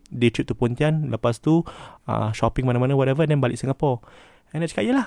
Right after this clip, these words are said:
nanti malam-malam saya datang. Jadi, uh, just sediakan je lah."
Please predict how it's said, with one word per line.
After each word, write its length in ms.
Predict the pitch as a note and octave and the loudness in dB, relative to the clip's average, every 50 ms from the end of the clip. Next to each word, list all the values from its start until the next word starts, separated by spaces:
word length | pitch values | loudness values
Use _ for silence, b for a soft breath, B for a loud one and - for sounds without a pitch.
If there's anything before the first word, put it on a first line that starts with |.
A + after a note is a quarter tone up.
| - | 0
nanti 160 | D#3 - G3+ F3+ | 0 2 2 4
malam-malam 320 | F#3+ G#3 G3 G3 G3 G3 | 4 4 4 4 4 4
saya 240 | - D3+ C3+ C3 - | 4 4 4 4 4
datang. 400 | - B2 A#2 B2+ E3 A3 G#3+ E3 | 2 2 2 2 2 2 2 4
Jadi, 400 | D3+ D3 D3 F3 F3+ F3 F3 - | 4 4 4 2 2 2 0 0
uh, 640 | - C#3 C#3 C#3 C#3 C#3 C#3 C#3 C#3 C#3 C#3 C#3 C#3+ D3 | -2 -2 0 0 0 0 0 0 0 0 -2 -2 -2 -2
just 240 | F3 E3 - - - | -2 -2 0 -2 2
sediakan 480 | - C#3 C3 D#3 D3+ - F3+ E3+ F3 E3 | 2 4 6 4 4 4 4 4 4 4
je 80 | F#3 | 4
lah." 240 | F3+ F#3 F3 D#3 | 4 2 2 -2